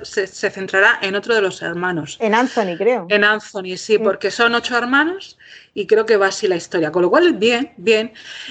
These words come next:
Speaker 1: Y luego, pues, eh, es costumbrista, las costumbres, eh, la, las, la sociedad de esa época. A mí todo eso me llama mucho la atención. Yo soy muy de novela, de esa, pero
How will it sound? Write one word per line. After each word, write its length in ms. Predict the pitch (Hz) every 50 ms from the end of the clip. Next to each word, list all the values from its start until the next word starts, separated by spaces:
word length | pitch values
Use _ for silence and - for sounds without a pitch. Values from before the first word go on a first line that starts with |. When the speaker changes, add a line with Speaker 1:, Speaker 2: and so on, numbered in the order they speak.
| 226 -
Speaker 1:
Y 100 | 208 202
luego, 320 | 196 196 190 202 214 214
pues, 460 | 220 214 190 180 170 160 165 160 - -
eh, 720 | 165 147 151 - - - - 57 57 - - - - - -
es 260 | - 165 180 - -
costumbrista, 1120 | - - 208 196 - - - 185 185 180 196 214 240 233 - - - - - 202 196 196 196
las 220 | 190 190 185 -
costumbres, 760 | - - 185 180 - - - 185 190 185 185 185 180 190 180
eh, 360 | 190 175 165 165 160 156 156 -
la, 180 | - 165 160 - - - _ - - - - - - - -
las, 360 | - 180 170 - - 160 -
la 160 | - - 180 175
sociedad 460 | - - - - - 180 185 202 214
de 60 | 226
esa 200 | 226 226 - 233
época. 320 | 220 220 220 226 220 - 220
A 20 | 202
mí 180 | 208 233 247
todo 220 | 240 - 247 254 247
eso 120 | 233 269
me 120 | 240 202
llama 120 | 190 190 196
mucho 180 | 196 - 220 208
la 60 | 190
atención. 380 | 185 - 175 170 - 196 185 175
Yo 60 | 180
soy 140 | 175 - 196
muy 160 | 196 190 190
de 160 | 185 185 185
novela, 480 | 185 185 180 180 190 190 190 190 185 185
de 80 | 180 190
esa, 400 | 185 - 190 185 185 180 180 175 135 - - - - - - - -
pero 580 | 220 208 208 214 208 208 208 208 202 196 190